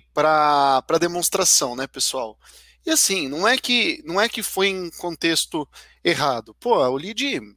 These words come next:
ele tá muito educado, ele recebeu uma indicação, ele muito provavelmente tá afim de ver a solução. Mas, é, não sei se você concorda, Vilela, eu senti um pouco de falta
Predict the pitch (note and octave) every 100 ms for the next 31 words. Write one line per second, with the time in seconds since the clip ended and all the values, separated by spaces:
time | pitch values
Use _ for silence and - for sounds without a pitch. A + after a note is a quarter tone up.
0 | _ - - F#4 F#3+ E3 G#3+ B3+ - C#3+
1 | D#3+ F3 B2+ C3 - D3+ D3+ D#3 - G3
2 | - - D#3+ D3+ C3+ D3+ G#3+ E3+ E3 D#3
3 | D3+ - D3+ - D3+ C#3+ C3+ C3+ - B2+
4 | B2 - A2 G2 _ - - - _ F#3+
5 | A#3+ G3+ - - - _ _ - - -
6 | - _ _ _ - E3 D#3+ D#3 D3+ D#3
7 | - - E3 G#3 G#3 G#3+ A3 G#3 E3+ D#3
8 | A#2+ B2 C3 C#3 G3 G3+ A#3 A3 G#3 -
9 | D3+ - F3+ F#3+ - B2